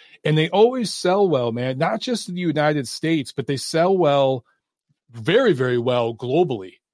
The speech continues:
There are a lot of people i-, in different parts of the, uh, world that will pick up three, four, five issues of these magazines because they really do become collector's items, and people wanna give 'em to their kids, their grandkids, and that sort of thing. So make sure you guys check out the July issue dedicated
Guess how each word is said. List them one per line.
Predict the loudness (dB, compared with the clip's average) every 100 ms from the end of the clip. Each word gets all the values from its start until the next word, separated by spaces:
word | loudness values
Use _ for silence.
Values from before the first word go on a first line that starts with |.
| _ _ -4
There | 0
are | 2
a |
lot | 4 2
of | 0
people | -2 -4 -4 -6
i-, | -6
in | -6 -6
different | -4 -4 -4 -2
parts | -4 -4 -12
of |
the, | -12 -10
uh, | -10 -8
world | 0 4 4 2 -2 _ _ _ _ -2
that | 0
will | 0
pick | 0 0 0
up | -2
three, | -2 -2 -2
four, | -2 0 0
five | -2 -2 0 0 -2 -6 -8 _ _ _ -8
issues | -6 -6 -8 -10 -10
of | -6 -6
these | -6 -10 -8
magazines | -4 -4 -4 -6 -10 -10
because | -6 -6 -4
they | -4
really | -4 -4 -4
do | -2 -4
become | -4 -4 -4 -6
collector's | -8 -8 -8 -10
items, | -10 -12 -14 -18
and | -10
people | -8 -4
wanna | -4 -4 -4
give | -4
'em | -6
to | -8 -12
their | -10
kids, | -2 0 0 -6
their | -8
grandkids, | -4 -2 -2 -4 -4 -6 _ _ _ -8
and | -2
that | 0 0
sort | -2 -2
of | -4
thing. | -6 -6
So | -4 0
make | 0 -2
sure | -4 -2
you | 0
guys | 2 2 0
check | -2 -2
out | 0 0
the | -4
July | -6 -2 0 0
issue | -2 -4 -6 -8
dedicated | -2 -2 -2 -4 -6 -6 -8